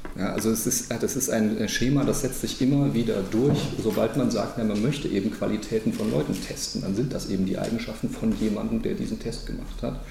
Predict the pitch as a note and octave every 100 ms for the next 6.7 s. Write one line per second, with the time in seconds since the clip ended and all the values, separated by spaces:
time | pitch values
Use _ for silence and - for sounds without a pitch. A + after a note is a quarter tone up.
0 | - - - - - G#2 - G#2+ G#2+ -
1 | G#2+ A#2 A2 A2 A2+ - G2+ G#2 G2+ A2
2 | F#2+ F#2 F#2 A#2+ C#3 B2 A2+ - - G#2+
3 | G2+ - - - A#2 G#2+ A2 - E2 D#2+
4 | - - F#2+ A2+ B2+ A#2+ - - - -
5 | G#2 A2+ G2+ F#2+ G2+ G2 G2+ F#2+ F#2+ G2+
6 | F#2+ F#2 G2 F#2+ F#2 B2 B2